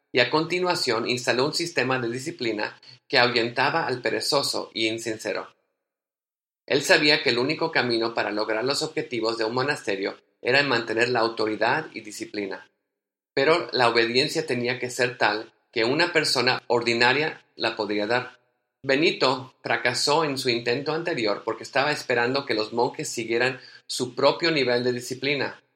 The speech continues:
que se dio cuenta que era uno que muy pocos podían seguir. La regla de San Benito estableció la posición del abad del monasterio como la única autoridad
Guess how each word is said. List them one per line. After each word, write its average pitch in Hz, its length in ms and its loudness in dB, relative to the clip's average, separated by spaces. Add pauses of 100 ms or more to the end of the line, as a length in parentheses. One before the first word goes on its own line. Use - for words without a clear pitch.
(360)
que 143 100 2
se 135 180 2
dio 147 240 4
cuenta 127 400 2
que 127 100 2
era 123 160 6
uno 151 280 0
que 117 120 2
muy 143 400 0
pocos 127 380 -2
podían 110 360 0
seguir. 95 420 -6 (1300)
La 127 140 6
regla 143 280 6
de 175 80 4
San 151 260 4
Benito 120 420 2
estableció 123 800 2
la 123 200 -2
posición 123 480 -2
del 160 140 0
abad 110 320 0 (360)
del 123 120 -2
monasterio 131 580 0
como 113 200 0
la 107 160 2
única 156 380 0
autoridad 110 720 -2